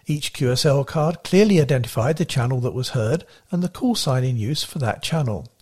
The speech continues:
Interestingly, the A B C also issued Q S L cards for the relay of Mozambique programming over their own medium wave transmitters in South Africa, as well as for the Radio five programming produced in Johannesburg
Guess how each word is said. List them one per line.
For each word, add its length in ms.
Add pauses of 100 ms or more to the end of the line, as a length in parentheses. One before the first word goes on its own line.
(540)
Interestingly, 800
the 240
A 140
B 140
C 280
also 320
issued 320
Q 180
S 160
L 140
cards 400
for 180
the 140
relay 380
of 180
Mozambique 580
programming 560
over 220
their 200
own 220
medium 320
wave 180
transmitters 640
in 140
South 280
Africa, 520 (500)
as 160
well 160
as 100
for 140
the 100
Radio 320
five 360
programming 500
produced 460
in 80
Johannesburg 800